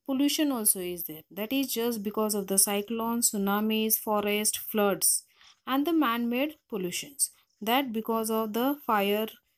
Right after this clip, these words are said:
uh, water pollution, nuclear power plants, land, urbanization. These different, different types of pollution is degrading the environment, and this degraded environment is affecting our health. So the more main reason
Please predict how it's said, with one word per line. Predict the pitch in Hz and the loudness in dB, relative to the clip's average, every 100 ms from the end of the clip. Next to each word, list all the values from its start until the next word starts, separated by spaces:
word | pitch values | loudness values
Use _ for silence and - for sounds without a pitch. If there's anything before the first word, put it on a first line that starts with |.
| _ _ - | _ _ -8
uh, | 196 202 202 202 | 0 2 4 2
water | 202 214 240 | 0 -2 0
pollution, | 240 226 220 240 226 | -2 -2 -2 -2 -2
nuclear | 226 226 233 | -4 -2 -2
power | 220 208 214 | 2 2 2
plants, | 208 220 208 214 220 - - _ _ - | 0 -2 -2 -2 0 -2 -2 _ _ -6
land, | 214 208 214 214 214 202 208 | 0 2 0 0 -4 -4 0
urbanization. | 208 214 214 202 _ _ _ | 0 0 -4 -6 _ _ _
These | 311 339 | -6 -4
different, | 302 302 349 | -4 -4 -4
different | 330 330 330 | -6 -6 -6
types | 262 254 - | -6 -6 -6
of | 269 262 | -6 -6
pollution | 220 226 277 269 | -10 -8 -6 -6
is | 262 269 | -4 -4
degrading | 202 233 220 233 240 254 254 | -4 -6 -4 -4 -2 -4 -4
the | 226 247 | -6 -8
environment, | 220 202 190 180 175 165 _ - | -8 -6 -6 -8 -10 -18 _ -16
and | 190 | -12
this | 202 262 | -2 0
degraded | - 214 190 196 240 233 240 | 0 -4 -8 -8 -4 -2 -2
environment | 208 214 208 196 196 214 226 | -4 -4 -2 -2 -2 -6 -8
is | 233 190 | -4 -2
affecting | 196 202 - 214 202 | -2 -6 -4 -2 0
our | 196 254 359 _ _ _ - | 0 0 -2 _ _ _ 2
health. | 190 - - _ _ | 2 2 -16 _ _
So | - 277 | -2 0
the | 277 | 2
more | 262 220 269 330 359 - - | 2 2 2 2 0 -6 -12
main | 214 220 233 277 311 | -6 -2 0 2 2
reason | 262 254 247 254 | 2 0 0 -2